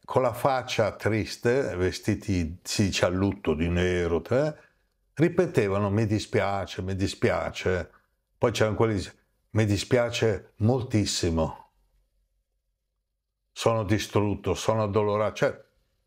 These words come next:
secondo me sono tutte parole velenose. Quando io sono curioso, chiesi: "Ma perché vai da quella lì,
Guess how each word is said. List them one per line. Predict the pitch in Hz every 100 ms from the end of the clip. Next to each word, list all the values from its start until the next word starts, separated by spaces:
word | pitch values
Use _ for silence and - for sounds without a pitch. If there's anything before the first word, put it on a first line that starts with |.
| _
secondo | - - 143 185
me | -
sono | - 101 95
tutte | - 135 131
parole | - 95 104 113 107
velenose. | 85 92 95 120 117 69 69 - _ _ _ _ _ _ _ _ _ _ _ _ _ _ _ _ -
Quando | - 185 202 160 120 113 - _ _ _ _
io | 120 135
sono | 110 107 98
curioso, | 90 107 117 113 80 78
chiesi: | - 135 104 87 87 73 _ _ _ _ -
"Ma | 107
perché | - 156 180
vai | 117 101 95 -
da | 92
quella | 85 110 107 104 95 90 95
lì, | 92 107 110 117